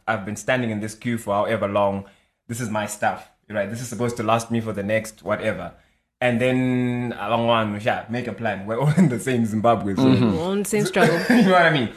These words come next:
Speaker 1: But just being proactive as a believer to say, "What can I actually do to find someone that I can help?
Speaker 2: Oh, yeah.
Speaker 1: Who can I help? Who's," 'cause there's always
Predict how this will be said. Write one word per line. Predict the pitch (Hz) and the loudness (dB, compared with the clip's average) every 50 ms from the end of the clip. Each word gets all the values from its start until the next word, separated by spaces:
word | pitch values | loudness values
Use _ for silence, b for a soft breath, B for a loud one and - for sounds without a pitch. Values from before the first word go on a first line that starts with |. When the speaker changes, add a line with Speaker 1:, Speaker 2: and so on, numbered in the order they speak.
| B B B B B | B B B B B
Speaker 1:
But | - 165 160 156 | 4 4 6 6
just | 208 226 - 156 | 4 2 4 2
being | 196 196 175 - | 2 2 2 2
proactive | - 185 170 160 - 135 143 139 143 127 117 104 98 98 98 - - | 2 4 4 4 4 4 2 0 -2 -4 -4 -4 -4 -8 -10 -6 -2
as | 131 131 113 | -2 -2 0
a | 117 113 | -2 -4
believer | 104 131 127 139 127 113 104 | -2 -2 0 0 0 0 -2
to | 95 117 | -4 -2
say, | 107 135 120 | -2 0 2
"What | 127 156 165 - | 2 2 2 2
can | 196 147 | 2 2
I | 131 139 | 2 0
actually | 135 131 - 120 113 107 | 0 -2 -4 -4 -4 -4
do | 95 120 120 113 | -2 -2 -2 -2
to | 110 120 110 | -2 -4 -6
find | - - 120 117 110 104 | -2 0 0 0 0 0
someone | - 120 107 104 101 98 95 | -2 -2 -2 -2 -2 -2 -2
that | 98 98 | -4 -4
I | 98 95 | -4 -6
can | 98 92 | -8 -10
help? | 95 - 104 98 92 - - _ _ - - | -8 -6 -6 -6 -6 -8 -12 _ _ -4 0
Speaker 2:
Oh, | 113 107 | 2 2
yeah. | 87 80 85 | 2 4 4
Speaker 1:
Who | 147 165 | 4 4
can | 160 165 143 135 | 4 4 2 2
I | 131 120 | 2 2
help? | 120 123 123 117 113 | 2 2 2 2 0
Who's," | 120 123 117 - B B B | -2 -4 -4 -6 B B B
'cause | - 170 147 127 | -2 -2 0 2
there's | 156 160 156 156 156 - - - | 2 4 4 2 0 -4 -6 0
always | - 185 185 185 170 156 139 127 123 107 95 - | 2 4 4 4 4 4 4 2 2 -2 -4 -10